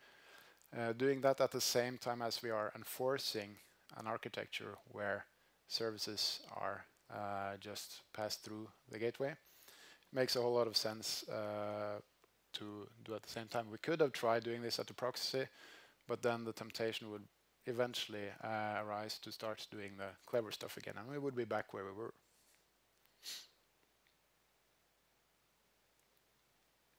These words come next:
I talked about our single act-, activity approach. Uh, and we started out making an app like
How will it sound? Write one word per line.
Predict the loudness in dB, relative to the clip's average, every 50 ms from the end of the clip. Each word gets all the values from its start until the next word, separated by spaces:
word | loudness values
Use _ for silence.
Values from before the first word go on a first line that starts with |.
| _ _ -20 -20 -20 _ _ _ _ _ -20 -20 -16 -6 -4
I | 0 2
talked | 4 4 4 6
about | 6 6 6 8 6
our | 4 2
single | 2 2 2 0 -2 -4 -4 -2 -2 -2
act-, | -2 -4 -6 -8 -6 -6
activity | -4 -4 -4 -6 -6 -4 -4
approach. | -6 -6 -4 -6 -8 -8 -8 -8 -8 -8 -8 -8 -12 -14 -20 -20 -14 -8
Uh, | -4 -2 0 2 2 2 0 -2 -4 -10 _ _ _ -20 -20 -20 -20 -20 -20 _ _ _ _ _ _ _ _ _ _ _ _ _ _ _ _ _ _ _ _ _ 2
and | 4 6 6 6
we | 6
started | 4 6 8 8 8 8 8 8 8
out | 8 8 8 4 0
making | -2 -2 0 0 0 0 0 0
an | 0
app | 2 2 2 0 -2 -6 _ -2
like | 4 6 6 6 6 2